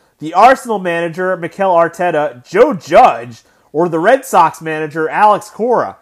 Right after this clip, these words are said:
I think it's Mikel Arteta. I don't think either Joe Judge or Alex Cora have to worry about their job security.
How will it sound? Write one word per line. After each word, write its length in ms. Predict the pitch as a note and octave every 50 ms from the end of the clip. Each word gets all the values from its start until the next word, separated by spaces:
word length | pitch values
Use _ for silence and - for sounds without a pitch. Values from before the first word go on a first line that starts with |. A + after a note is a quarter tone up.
| _ _ _ _ _ _ _ -
I 160 | - - A#4+
think 140 | G#4 F4+ B3+
it's 100 | G#3 G3
Mikel 280 | A3+ G3+ - A3+ A3
Arteta. 600 | G#3+ G#3 G3+ F3 - A3+ C4+ D#4+ C4+ E3 A#2 G#2+ G#2+
I 120 | - -
don't 160 | F#4+ G#4 D#4
think 180 | D#4 A3+ D3 C#3
either 240 | F#3 A3+ A#3 G#3 F3
Joe 240 | - F#3+ G3+ G#3+ F#3+
Judge 340 | D3 - F#3 G3+ F#3+ D#3
or 200 | D#3+ F3+ B3+ D4+
Alex 320 | - D3 D3 D3 C#3 C3+ -
Cora 280 | - E3 D3+ C#3 C#3
have 140 | C#3+ C#3+ -
to 80 | - C#3+
worry 220 | C#3 C#3+ D3 D3
about 200 | C#3+ D3 C#3 B2+
their 120 | C#3 C3 B2+
job 360 | A2+ C#3 C#3+ D#3 F3+ E3+ C#3
security. 640 | - C#3+ B2+ - C#3 B2+ A#2+ A#2 A#2+ C3 B2+ B2